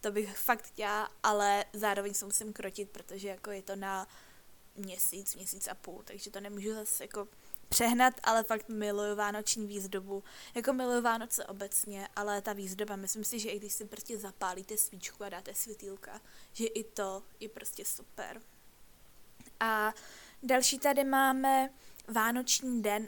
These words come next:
nebo procházka s kamarádkou. Samozřejmě tady nechceme propagovat nějaký jako vánoční house party, ale myslím si, že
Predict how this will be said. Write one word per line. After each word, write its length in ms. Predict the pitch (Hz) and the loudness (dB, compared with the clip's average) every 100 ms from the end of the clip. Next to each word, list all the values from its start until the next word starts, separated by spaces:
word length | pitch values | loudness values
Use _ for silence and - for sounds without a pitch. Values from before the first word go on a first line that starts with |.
| - | -4
nebo 200 | 220 214 | -4 -2
procházka 560 | 214 208 220 - - | -4 -4 -2 0 0
s 120 | 220 - | 0 0
kamarádkou. 720 | 196 196 190 190 - 214 208 | -2 -2 -2 -4 -6 -6 -2
Samozřejmě 640 | 220 214 214 220 214 214 | 0 0 0 0 -2 -2
tady 220 | 214 214 214 | -2 -2 -2
nechceme 320 | 214 - 220 | -2 -2 -4
propagovat 800 | - 208 220 208 214 208 214 220 | -4 -4 -4 -2 -2 -2 -2 -6
nějaký 320 | 202 202 214 | -6 -6 -8
jako 260 | 214 220 208 - - - - | -6 -6 -8 -12 -16 -18 -6
vánoční 540 | 208 214 214 - 233 202 | 2 2 2 -2 -2 -4
house 300 | 208 208 - | 0 0 0
party, 520 | 208 202 - 202 202 - | 0 -2 -6 -8 -6 -4
ale 280 | 202 202 202 | -2 -2 -4
myslím 340 | 202 - 208 | -4 -4 -2
si, 280 | - 208 202 | -2 -2 -4
že 420 | 202 208 202 | -4 -2 -2